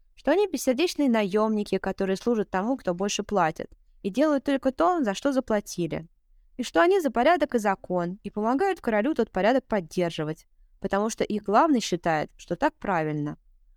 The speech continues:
А еще учат магии. Следовало разведать, что там и как.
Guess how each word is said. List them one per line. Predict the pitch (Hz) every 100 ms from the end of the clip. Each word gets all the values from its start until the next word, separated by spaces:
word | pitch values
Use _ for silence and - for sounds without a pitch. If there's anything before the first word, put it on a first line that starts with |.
| _
А | 208
еще | 226 - 381 370 359
учат | 339 277 -
магии. | 175 160 151 151 160 - _ _
Следовало | - 247 285 277 285 285
разведать, | 285 233 196 160 147 - -
что | - 262 302
там | - 156 147 -
и | 233
как. | - - - -